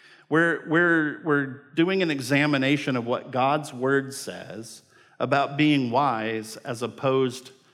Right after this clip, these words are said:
to being foolish. And so this morning, we're gonna unpack our verse a little bit and make sure we understand its full meaning.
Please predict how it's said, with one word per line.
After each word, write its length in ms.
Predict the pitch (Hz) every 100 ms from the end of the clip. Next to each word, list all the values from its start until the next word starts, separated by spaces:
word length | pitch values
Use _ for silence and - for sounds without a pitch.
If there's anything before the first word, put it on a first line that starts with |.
| _
to 100 | -
being 360 | 139 131 127 117
foolish. 800 | 120 151 143 123 92 98 - - _ _ _ _ _ _ _ _ _ -
And 140 | 147
so 140 | 175
this 260 | 170 214 -
morning, 320 | 180 170 165
we're 120 | 156
gonna 200 | 151 143 -
unpack 600 | 143 147 - 131 139 123
our 180 | 123
verse 460 | 110 120 120 117 - -
a 80 | 127
little 240 | 113 117
bit 380 | 110 113 107 107
and 140 | 131 123
make 160 | 127
sure 160 | - 131
we 160 | 127
understand 560 | 120 120 113 - 117 107
its 180 | 107 -
full 240 | - 117
meaning. 560 | 117 107 95 90 98